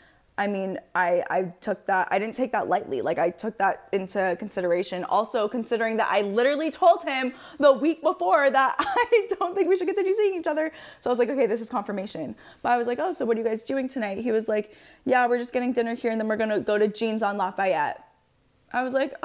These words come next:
<laughs> "Of course you are. Of course you are." So anyway, end up going to Jeans. I don't talk to him when I'm there. I'm just like, "You know what? This is a night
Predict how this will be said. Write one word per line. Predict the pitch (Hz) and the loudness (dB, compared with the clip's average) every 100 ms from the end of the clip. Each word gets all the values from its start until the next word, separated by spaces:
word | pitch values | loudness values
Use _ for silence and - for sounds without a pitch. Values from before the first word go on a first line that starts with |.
| - - - _ | -10 -12 -18 _
<laughs> | _ _ _ - - | _ _ _ -10 -6
"Of | 240 - | -6 -6
course | 330 339 - | -4 -4 -4
you | 247 190 | -4 -4
are. | 175 - - - _ _ - 508 453 - - - | -4 -8 -10 -12 _ _ -4 -2 -2 -6 -2 4
Of | 254 262 277 262 277 - _ _ _ | 6 6 4 0 0 -6 _ _ _
course | - - 226 220 - | -10 0 0 0 -8
you | 98 73 | -4 -4
are." | 52 50 - _ _ - - _ | -4 -6 -10 _ _ -20 -20 _
So | - 294 | 0 2
anyway, | 220 202 180 160 190 - _ _ _ _ _ _ - | 4 2 0 0 -2 -6 _ _ _ _ _ _ -2
end | 240 247 | 0 4
up | 247 247 - | 2 0 0
going | 208 220 | 0 0
to | 208 | -4
Jeans. | 180 180 185 - | -4 -4 -4 -2
I | 202 | 0
don't | 190 196 214 262 | 0 0 -2 -4
talk | 233 202 214 | -4 -4 -4
to | |
him | 220 208 | -6 -4
when | 202 | -4
I'm | 196 185 | -4 -2
there. | 180 180 | -2 -2
I'm | 208 | -4
just | 196 196 | -6 -4
like, | 196 185 | -2 -4
"You | 214 | -2
know | 247 | 0
what? | 247 240 | 0 -2
This | 214 214 | -4 -2
is | 262 302 | -2 -2
a | |
night | 277 208 202 - | 0 0 -2 -8